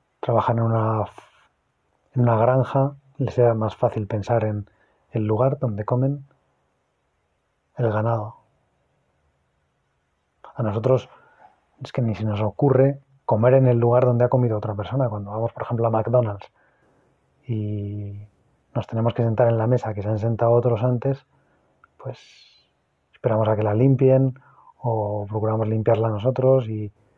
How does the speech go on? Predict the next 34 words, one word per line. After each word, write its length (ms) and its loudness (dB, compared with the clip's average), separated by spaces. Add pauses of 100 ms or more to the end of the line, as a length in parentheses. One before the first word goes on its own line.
(1400)
y 100 -8
nunca 240 0
se 80 0
nos 140 -2
ocurre 400 2 (580)
como 640 -10 (480)
utilizar 400 0
las 200 2
mismas 300 4
bandejas 540 0
que 80 -2
han 60 0
utilizado 360 0
otras 220 2
personas. 420 -2 (460)
Y 60 -4
eso 120 2
que 60 2
la 100 2
bandeja 360 0
puede 240 4
que 100 -10
no 200 0
se 220 -4
manche 380 -2
demasiado 400 2
y 60 0
que 100 -14
nadie 280 2
come 260 0
directamente 760 -4 (480)
de 160 -2
la 140 -2
bandeja. 580 -4